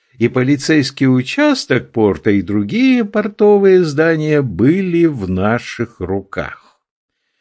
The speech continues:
Можно было заняться цитаделью. Подорвали её ворота, захватили спящие караулы, ворвались в телефонную станцию и ещё через пять минут,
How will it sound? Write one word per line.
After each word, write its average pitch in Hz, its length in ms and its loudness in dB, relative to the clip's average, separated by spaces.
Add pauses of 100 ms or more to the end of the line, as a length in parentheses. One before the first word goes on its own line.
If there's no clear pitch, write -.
(600)
Можно 113 540 0
было 160 280 4
заняться 151 640 0
цитаделью. 135 880 0 (540)
Подорвали 82 600 -4
её 87 320 -4
ворота, 208 760 0 (120)
захватили 190 720 -2
спящие 160 680 -2
караулы, 170 840 2 (340)
ворвались 160 640 0
в - 80 -18
телефонную 175 720 0
станцию 220 840 -2
и 185 80 -6
ещё 180 560 -4
через 160 420 0
пять 254 460 -4
минут, 208 800 0